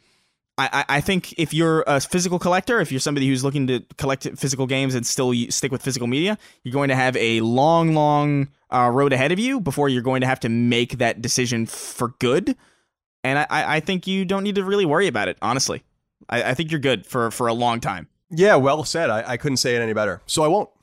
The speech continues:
Speaker 2: Very well said indeed. All right, Chris, that's all we have for this episode of Sacred Symbols, a PlayStation podcast. Thank you for joining me today. Appreciate you.
Speaker 1: Of course.
Speaker 2: Uh, thank you all out there for your love, your kindness, and your support of our show. Remember, go to Patreon, patreon dot com slash Collins Last Stand to subscribe.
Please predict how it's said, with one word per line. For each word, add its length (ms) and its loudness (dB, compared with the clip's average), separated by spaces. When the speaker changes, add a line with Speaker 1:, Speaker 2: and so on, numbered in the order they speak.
Speaker 2:
Very 160 0
well 140 2
said 180 -4
indeed. 460 -12
All 60 4
right, 80 6
Chris, 140 2
that's 120 0
all 100 2
we 80 4
have 180 2
for 80 0
this 120 0
episode 320 -2
of 80 -2
Sacred 300 0
Symbols, 400 0
a 80 0
PlayStation 640 -2
podcast. 600 0
Thank 180 0
you 60 -4
for 80 -6
joining 260 -2
me 80 -4
today. 320 0
Appreciate 320 0
you. 120 -6
Speaker 1:
Of 100 -12
course. 640 -2
Speaker 2:
Uh, 300 4
thank 180 2
you 100 2
all 140 4
out 100 2
there 240 2
for 140 -6
your 140 -2
love, 240 -2
your 100 -4
kindness, 400 -2
and 80 -4
your 80 -2
support 360 0
of 60 -4
our 120 0
show. 180 -2
Remember, 260 0
go 120 0
to 60 0
Patreon, 540 2
patreon 280 0
dot 100 0
com 180 -2
slash 200 0
Collins 280 0
Last 160 -2
Stand 200 -2
to 60 -4
subscribe. 600 0